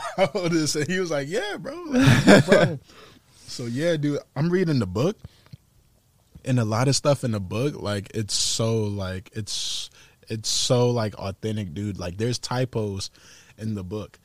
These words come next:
Speaker 1: There's hella typos and shit, as if, like, he just wrote all of this shit in his iTunes notes. <laughs>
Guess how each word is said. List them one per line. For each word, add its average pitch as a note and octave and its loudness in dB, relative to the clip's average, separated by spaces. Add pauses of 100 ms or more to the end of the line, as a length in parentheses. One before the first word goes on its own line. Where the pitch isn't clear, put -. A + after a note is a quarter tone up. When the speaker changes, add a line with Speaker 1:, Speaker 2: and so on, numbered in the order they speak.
(260)
Speaker 1:
There's A2+ -4
hella B2+ -4
typos A2+ -6
and G#2 -10
shit, A2+ -6 (100)
as B2 -4
if, A#2 -6
like, G#2 -6 (520)
he - -2
just C3 2
wrote B2 2 (140)
all B2+ 2
of B2 0
this A#2 2
shit A#2+ 2
in A2 0
his G#2 0
iTunes A2 2
notes. G2 -2
<laughs> - -2